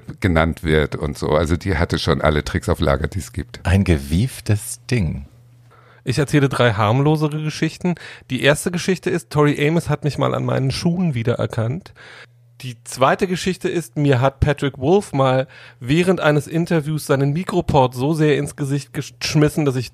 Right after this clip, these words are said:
Speaker 3: Nasenbluten davon hatte.
Speaker 2: Ich bin sehr glücklich, dass du Mikroport gesagt <laughs> hast. Wer ist denn Patrick Wolf?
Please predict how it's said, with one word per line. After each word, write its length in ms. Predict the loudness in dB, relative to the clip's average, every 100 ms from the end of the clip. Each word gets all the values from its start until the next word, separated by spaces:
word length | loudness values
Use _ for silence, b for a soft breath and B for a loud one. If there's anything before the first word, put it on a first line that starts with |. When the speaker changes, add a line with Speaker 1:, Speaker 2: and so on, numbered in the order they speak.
| -10
Speaker 3:
Nasenbluten 840 | -2 2 4 2 2 0 -2 -2
davon 340 | -2 -2 -4 -4
hatte. 220 | -4 -2
Speaker 2:
Ich 60 | -2
bin 100 | 0
sehr 120 | 0
glücklich, 280 | 0 0 -2
dass 140 | -2
du 80 | -2
Mikroport 880 | 0 -2 -2 -6 -4 0 0 -2 -6
gesagt 360 | -10 -6 -4 0
<laughs> 160 | 0 2
hast. 240 | -2 -2 B B B -4
Wer 120 | -4
ist 120 | -2
denn 80 | -4
Patrick 300 | -4 -6 -8
Wolf? 240 | -6 -6